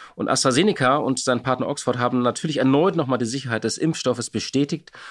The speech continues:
In Großbritannien, da gab es siebenunddreißig Vorfälle bei siebzehn Millionen Geimpften.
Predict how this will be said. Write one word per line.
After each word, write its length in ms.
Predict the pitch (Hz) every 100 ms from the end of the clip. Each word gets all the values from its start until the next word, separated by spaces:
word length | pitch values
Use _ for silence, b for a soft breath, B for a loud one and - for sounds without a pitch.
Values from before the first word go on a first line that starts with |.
| B
In 80 | 139
Großbritannien, 540 | 151 147 147 143 175 135
da 80 |
gab 140 | 123 123
es 100 | 120
siebenunddreißig 680 | 143 139 123 120 143 135 -
Vorfälle 400 | 120 107 113 101
bei 280 | 107 107 -
siebzehn 480 | 117 185 - 131 113
Millionen 320 | 101 101 95
Geimpften. 520 | 92 107 - 127